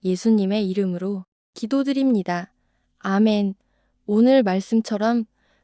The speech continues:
우리는 쓰러져도 끝나지 않습니다. 어둠이 깊어도 주님이 빛이 되시기에 다시 일어날 수 있습니다. 오늘 하루도 주님의 빛 안에서 담대히 걸어가시기를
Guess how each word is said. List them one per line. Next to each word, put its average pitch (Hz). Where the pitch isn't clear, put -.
우리는 254
쓰러져도 254
끝나지 285
않습니다. 190
어둠이 247
깊어도 214
주님이 220
빛이 -
되시기에 208
다시 220
일어날 208
수 -
있습니다. 190
오늘 226
하루도 247
주님의 233
빛 196
안에서 208
담대히 190
걸어가시기를 190